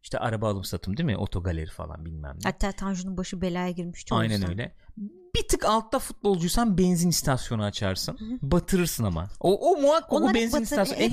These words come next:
Speaker 1: hep batmıştır.
Speaker 2: şey de batar, ga-, galeriler de batar.
Speaker 1: O da yürümemiştir.
Speaker 2: Artık işte şey yapıyorlar o yüzden. Spor yorumculuğu yapıyorlar.
Speaker 1: Yalnız oto galeri açıp da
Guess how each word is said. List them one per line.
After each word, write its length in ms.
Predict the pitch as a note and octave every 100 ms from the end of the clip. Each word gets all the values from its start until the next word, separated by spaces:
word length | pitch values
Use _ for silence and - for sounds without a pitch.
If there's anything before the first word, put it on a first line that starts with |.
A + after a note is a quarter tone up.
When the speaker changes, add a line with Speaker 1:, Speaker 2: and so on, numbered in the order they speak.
| G4+
Speaker 1:
hep 80 | -
batmıştır. 360 | D3+ D3 -
Speaker 2:
şey 140 | E4+ B3+
de 60 |
batar, 300 | F#3 - A3 -
ga-, 300 | A3+ A3 G3 G3
galeriler 460 | G#3+ G#3+ A3 G#3
de 100 | F3
batar. 260 | F3+ - - -
Speaker 1:
O 140 | G3+
da 60 | E3
yürümemiştir. 360 | A#2 G#2 E3+
Speaker 2:
Artık 180 | C4+ -
işte 180 | - E4+
şey 180 | D4+ B3
yapıyorlar 320 | - F3+ E3
o 80 | F3
yüzden. 300 | E3+ E3+ F3
Spor 300 | - - G#3
yorumculuğu 440 | F#3 E3+ E3+ E3 E3
yapıyorlar. 560 | - - E3+ F#3 - _ - - - -
Speaker 1:
Yalnız 200 | F#3 C#3+
oto 240 | C3+ C#3
galeri 320 | B2 A#2+ B2+
açıp 360 | B2+ - - -
da 200 | G2